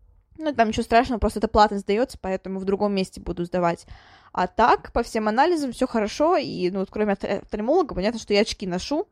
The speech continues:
поэтому у меня отличного зрения быть не может. То есть там минус, э, один семьдесят пять, по-моему, ну, по классике. Я ничего не ожидала, как бы, большего. И, собственно, все. А по анализам все окей, я тоже этому рада, потому что я очень давно не была на медосмотре,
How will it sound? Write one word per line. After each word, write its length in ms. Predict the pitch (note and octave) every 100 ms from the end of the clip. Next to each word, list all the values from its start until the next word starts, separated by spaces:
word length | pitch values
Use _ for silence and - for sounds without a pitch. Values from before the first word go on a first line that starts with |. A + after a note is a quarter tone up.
| _ - _ -
поэтому 340 | G3 G#3+ A3
у 20 |
меня 200 | G#3 G#3
отличного 360 | G#3 A#3 - G#3
зрения 260 | G#3+ E4+ B3+
быть 200 | A3+ C4
не 100 | A#3
может. 340 | E3 D#3 -
То 100 | -
есть 120 | F#3+
там 160 | F3+ F#3
минус, 460 | G3+ G3 F#3 - F3+
э, 300 | E3 D3 D3 - _
один 320 | - G3 A3 A3
семьдесят 320 | - A3 -
пять, 220 | C4+ E4
по-моему, 480 | A#3+ G#3+ G3+ F3+ F3+
ну, 240 | A#3 C4 -
по 100 | -
классике. 600 | - F3 D#3+ - - -
Я 240 | F3 G3+ G#3
ничего 280 | G3+ - G3+
не 100 | G#3
ожидала, 400 | G#3 G3 D#3+ D#3+
как 120 | -
бы, 160 | F3
большего. 600 | F#3+ B3 G#4+ - C#4 C#4 - - - _ _ _ -
И, 280 | C4+ D4+ D4
собственно, 360 | C4 - A#3 A3
все. 360 | - D#3+ -
А 100 | -
по 160 | F3+ G#3
анализам 420 | B3+ F#4+ F#4 D4+
все 200 | B3 A3
окей, 240 | G#3 C4 F4
я 80 |
тоже 240 | F#4 A#3+ G#3
этому 240 | - F#3+
рада, 420 | F#3+ A#3 C#4 D#4
потому 300 | D4+ - F#3+
что 180 | G3+ -
я 140 | G3+ G3+
очень 260 | - G#3+
давно 300 | G#3+ G#3+ A3
не 120 | G3+
была 220 | G3 G3 G3
на 60 |
медосмотре, 800 | G3 G3 G#3 B3+ D#4+ G#4+ E4+